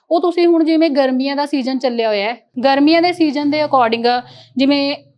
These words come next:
ਆਹ ਸੂਟ ਹੈ ਦੇਖੋ ਜਾਰਜਟ 'ਚ ਮੇਰੀ ਭੈਣ ਨੇ ਤਿਆਰ ਕਰਵਾਇਆ ਹੈ। ਇਹ ਕੈਮਰਿਕ ਕਾਟਨ ਦੇ ਵਿੱਚ ਤਿਆਰ ਕਰਵਾਇਆ ਇਹ ਸੂਟ ਹੈ। ਆਹ ਸੂਟ ਹੈ ਦੇਖੋ,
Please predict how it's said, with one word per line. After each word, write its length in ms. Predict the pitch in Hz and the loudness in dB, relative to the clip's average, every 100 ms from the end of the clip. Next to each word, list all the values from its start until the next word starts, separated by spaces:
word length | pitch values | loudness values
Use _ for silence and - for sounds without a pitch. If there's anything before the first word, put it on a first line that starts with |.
| _ - | _ -2
ਆਹ 120 | 285 | -2
ਸੂਟ 260 | 320 320 302 | 0 0 0
ਹੈ 60 | |
ਦੇਖੋ 240 | 285 285 330 | -2 -2 -4
ਜਾਰਜਟ 500 | 269 285 330 339 339 | 0 0 2 -2 -2
'ਚ 60 | |
ਮੇਰੀ 240 | 311 285 277 | -4 -2 -2
ਭੈਣ 280 | 320 311 294 | -2 -2 -2
ਨੇ 80 | |
ਤਿਆਰ 260 | 269 254 220 | 0 0 0
ਕਰਵਾਇਆ 400 | 226 196 170 156 | -2 0 -2 -4
ਹੈ। 60 | - _ _ _ _ _ _ _ _ _ _ _ _ _ - | -14 _ _ _ _ _ _ _ _ _ _ _ _ _ -4
ਇਹ 100 | 330 | -4
ਕੈਮਰਿਕ 480 | 339 320 285 294 339 | -2 0 2 2 0
ਕਾਟਨ 300 | 330 285 285 | 0 0 2
ਦੇ 100 | 269 | 0
ਵਿੱਚ 200 | 269 262 | 0 -4
ਤਿਆਰ 240 | - 254 233 | -2 0 2
ਕਰਵਾਇਆ 340 | 240 220 190 | 0 0 0
ਇਹ 60 | 214 | -2
ਸੂਟ 260 | 233 185 | -4 -6
ਹੈ। 80 | 160 - _ _ _ _ _ _ _ - | -8 -10 _ _ _ _ _ _ _ -2
ਆਹ 120 | 233 | -2
ਸੂਟ 240 | 254 247 220 | -2 -2 -2
ਹੈ 60 | |
ਦੇਖੋ, 360 | 202 196 277 | -2 -2 -4